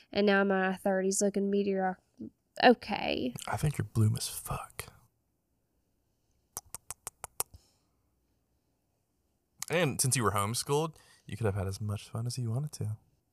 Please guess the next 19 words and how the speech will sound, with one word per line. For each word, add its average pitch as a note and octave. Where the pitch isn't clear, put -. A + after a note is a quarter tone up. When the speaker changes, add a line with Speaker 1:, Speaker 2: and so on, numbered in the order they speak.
Speaker 1:
No. A3+
Speaker 2:
While G2+
your G#2
mom G#2+
was A2
at A2
work, A2+
you A2+
couldn't G#2+
have G#2
just, G#2
like -
Speaker 1:
We A3+
played A#3
video A3
games G#3+
all A#3
the B3
time. A#3